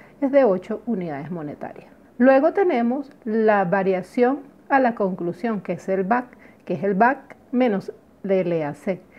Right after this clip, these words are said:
Y esto pronostica el monto de déficit o superávit que va a tener nuestro proyecto. En este caso, nuestro bac es de diez, que es este valor que tenemos aquí,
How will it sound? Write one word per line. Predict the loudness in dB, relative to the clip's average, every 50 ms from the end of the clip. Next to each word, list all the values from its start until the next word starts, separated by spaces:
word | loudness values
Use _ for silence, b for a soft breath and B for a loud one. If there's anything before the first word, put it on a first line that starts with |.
| B B B B B B _ 0
Y | 2 4 4
esto | 4 2 2 -2 0
pronostica | 2 2 2 2 0 -2 -6 -8 -20 -20 _ _ -2 -2 0 0 0 -2 0
el | 0 0 0
monto | 0 -2 -4 -4 -4 -2 0 2
de | 2 2
déficit | 2 2 0 0 -2 -8 -6 -4 -6 -6 -6 -2 0
o | 0 0
superávit | 0 -2 -6 -2 0 0 2 2 2 2 0 -4 -4
que | -6 -6 -4
va | -4 -4
a | -4 -4
tener | -6 -6 -6 -6 -8 -8
nuestro | -8 -10 -10 -10 -10 -10 -10
proyecto. | -8 -8 -8 -8 -10 -16 -20 -18 -16 -14
En | -12 -10
este | -10 -6 -6 -4
caso, | -4 -4 -4 -4 -6 -12 -12 -14 B B B B B B B B B B B _ _ _ _ -20 -20 -20 -12 -8
nuestro | -6 -4 -4 -4 -6 -6 -4
bac | -2 -2 -4 -4 -4 -4
es | -2 -2 -2 -2
de | -2 -2 0
diez, | 0 2 2 2 2 0 -4
que | -8 -10
es | -10 -8
este | -10 -14 -12 -10 -8
valor | -6 -6 -6 -6 -8 -8
que | -8 -8 -6
tenemos | -4 -4 -4 -2 -4 -4 -2 -2
aquí, | -2 -2 -2 -4 -4 -6 B